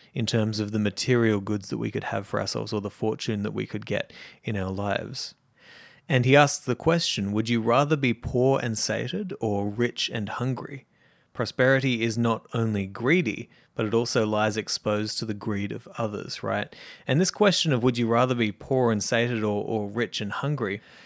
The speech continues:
You can kind of look at this from two ways, because you can look at it in the materialistic version of what Seneca's saying, in,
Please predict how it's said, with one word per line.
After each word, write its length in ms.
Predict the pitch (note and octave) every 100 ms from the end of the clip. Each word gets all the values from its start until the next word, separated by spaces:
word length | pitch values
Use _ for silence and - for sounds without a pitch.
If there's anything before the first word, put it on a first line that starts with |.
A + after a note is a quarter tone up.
| -
You 100 | D#3+
can 120 | D#3
kind 200 | E3 F#3+
of 80 | E3
look 160 | D3 D3
at 100 | B2+
this 200 | A#2+ -
from 240 | B2 A2
two 260 | - C3 A2+
ways, 400 | A#2 A#2+ G#2 -
because 260 | B2+ C3
you 80 | C3
can 200 | C#3 C3
look 180 | E3 F#3
at 80 | E3
it 140 | -
in 240 | C3 A#2+
the 340 | A#2 A2+ G#2+ G#2+
materialistic 960 | A2 A2 G2+ F3 A#3 G#3+ G#2+ G#2 A2+ G#2+
version 580 | G#2+ G2+ F2 G#2+ A2+ D#3
of 160 | A2
what 200 | A2 G2+
Seneca's 420 | - G#2+ G#2 G#2
saying, 360 | - G#2 G2+ A2+
in, 400 | A2+ - A2 -